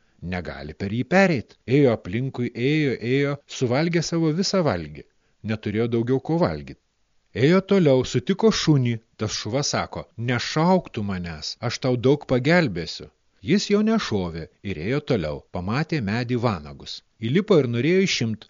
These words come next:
Vanagas jam sakė: "Mano vaikas tau daug pagelbės, tu jo neimk."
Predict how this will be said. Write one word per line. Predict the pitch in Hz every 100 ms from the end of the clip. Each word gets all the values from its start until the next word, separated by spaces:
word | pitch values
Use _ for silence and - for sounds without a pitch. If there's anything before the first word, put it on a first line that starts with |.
| -
Vanagas | 92 113 120 120 -
jam | 117
sakė: | 107 113 107 85 -
"Mano | 131 143 131
vaikas | 131 151 139
tau | - 135
daug | 131 143 -
pagelbės, | 135 127 147 151 82 76 -
tu |
jo | 120 123
neimk." | 123 123 165 95 -